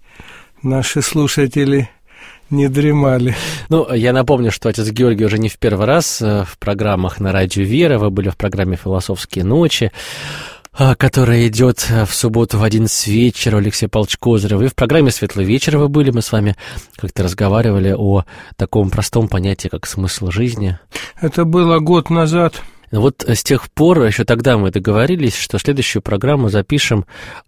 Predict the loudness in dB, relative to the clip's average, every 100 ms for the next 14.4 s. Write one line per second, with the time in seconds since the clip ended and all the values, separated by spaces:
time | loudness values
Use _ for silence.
0 | _ 0 2 4 2 2 2 4 2 0
1 | 2 2 0 -2 -8 -20 -18 -16 -18 -18
2 | -4 0 2 0 2 4 4 2 2 2
3 | 0 0 0 0 -2 -6 -12 -6 -4 0
4 | 0 0 0 0 0 0 0 0 0 2
5 | 2 2 0 -4 -4 -2 0 0 -4 -20
6 | -16 -4 -2 -2 _ -6 -2 0 0 -2
7 | -4 -10 -10 -10 -16 -20 -20 -14 -2 2
8 | 4 4 4 2 0 0 2 2 2 -2
9 | -2 -4 -4 0 0 0 -4 -6 -12 -20
10 | -14 -4 0 2 2 2 0 -2 0 2
11 | 0 2 2 2 2 0 -2 -6 -2 0
12 | 2 2 2 2 0 -2 -2 0 2 0
13 | -2 -2 -2 -2 -4 -2 -2 0 -2 -2
14 | -4 -2 -2